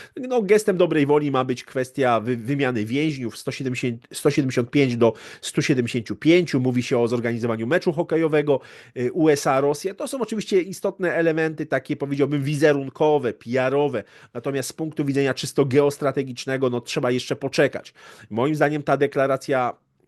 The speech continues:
Rosji o embargo, embargu na, em, wszelkiego rodzaju technologie nuklearne, e, do Iranu jest kluczowa, natomiast cała reszta jest kwestią już negocjacji.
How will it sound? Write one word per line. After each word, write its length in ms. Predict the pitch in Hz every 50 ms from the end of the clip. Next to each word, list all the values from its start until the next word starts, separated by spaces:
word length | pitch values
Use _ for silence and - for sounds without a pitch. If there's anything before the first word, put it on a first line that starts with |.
| _ _ _ 98
Rosji 560 | 110 110 117 123 135 135 - - - 120 113 -
o 360 | - 131 123 117 117 120 _ _ _ _ _ _ _ _ _ _ _ _ _ _ _ _ _ _ _ _ _ _ _ - - 123 107 -
embargo, 600 | 123 139 139 127 139 135 139 131 117 110 107 - - 101 92
embargu 480 | - 131 120 127 139 135 139 123 113 113
na, 260 | 110 110 107 104 98 -
em, 440 | - 90 82 76 71 62 57 78 98
wszelkiego 440 | - - 143 123 - 135 131 123 123
rodzaju 240 | 123 120 123 120
technologie 500 | 120 - 131 - - 135 135 127 123 123
nuklearne, 580 | 123 127 127 - 131 120 120 117 113 117 110 104 - - - - - - - -
e, 280 | - 92 95 95 95
do 260 | 98 95 113 135 135
Iranu 440 | - 135 139 131 127 123 123 120 117
jest 240 | 117 113 107 - -
kluczowa, 760 | - - - 156 170 165 - 180 160 156 156 185 202 214 214 - - - - - -
natomiast 340 | - - 156 143 143 - -
cała 240 | - 151 147 143 139
reszta 280 | 131 135 - - 131
jest 140 | 123 123 117
kwestią 360 | - - 131 120 - 131 127
już 180 | 123 120 113 -
negocjacji. 720 | 131 123 123 120 113 - - 127 113 104 - - - -